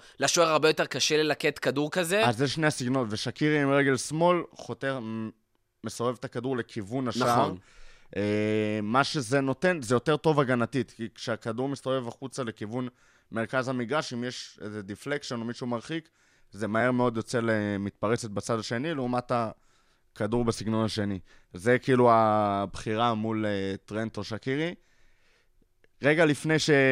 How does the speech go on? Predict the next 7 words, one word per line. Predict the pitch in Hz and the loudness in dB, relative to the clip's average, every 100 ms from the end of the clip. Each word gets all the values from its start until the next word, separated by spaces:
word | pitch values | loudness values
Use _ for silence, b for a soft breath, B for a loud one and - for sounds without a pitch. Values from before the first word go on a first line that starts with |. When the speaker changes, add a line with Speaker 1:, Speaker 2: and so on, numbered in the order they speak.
| 127 127 123 110 98 - _ | 6 6 4 2 -2 -8 _
Speaker 2:
אה, | 113 107 104 101 104 101 | 2 4 2 0 0 0
טרנט | 120 143 139 | -2 -2 -2
ככה | 139 127 120 | 0 4 4
זוכה | 107 101 143 | 2 0 2
להניח | 131 127 135 | 2 2 0
את | - | 2
הכדור, | 120 113 - 113 151 175 170 | 2 2 0 2 4 4 -2